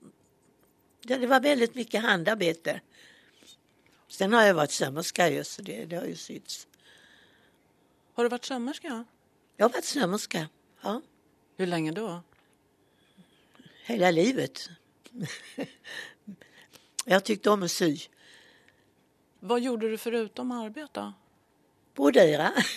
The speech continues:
Speaker 1: <laughs> Stickade. Virkade. Vävde.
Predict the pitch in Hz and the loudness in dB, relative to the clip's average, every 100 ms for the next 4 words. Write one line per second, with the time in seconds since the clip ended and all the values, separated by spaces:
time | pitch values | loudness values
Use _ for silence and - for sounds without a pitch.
0 | - - - 277 - 480 - - - - | -12 -16 -4 -4 0 -2 -2 -10 -14 -10
1 | - 262 359 - 196 170 175 254 - - | 0 4 4 4 4 6 6 2 -2 -20
2 | - - - 415 _ _ _ _ - - | -20 -14 -10 -10 _ _ _ _ -20 -20
3 | - _ 214 277 466 - 196 190 180 240 | -20 _ 0 4 4 6 8 8 8 4
4 | 214 _ _ - - _ _ _ _ _ | 0 _ _ -20 -20 _ _ _ _ _
5 | _ _ - 240 339 196 151 180 208 | _ _ 0 4 8 6 6 4 4